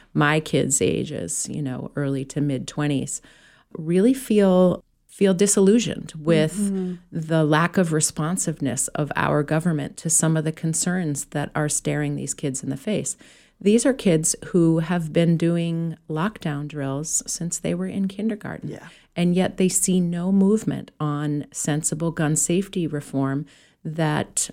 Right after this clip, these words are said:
Speaker 1: would, uh, do a better job of ensuring that we are no longer the anomaly in terms of your risk of getting gunned down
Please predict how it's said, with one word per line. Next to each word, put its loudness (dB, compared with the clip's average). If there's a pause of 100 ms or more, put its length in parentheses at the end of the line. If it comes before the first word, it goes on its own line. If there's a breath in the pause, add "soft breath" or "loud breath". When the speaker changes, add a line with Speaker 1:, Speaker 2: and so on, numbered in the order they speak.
Speaker 1:
would, 2
uh, -10
do 2
a 0
better 0
job -2
of -4
ensuring -2
that 0
we 4
are 0
no 0
longer -2
the -2
anomaly 0
in 0
terms -4
of -4
your 0 (260 loud breath)
risk 2
of 0
getting 2
gunned 0
down 0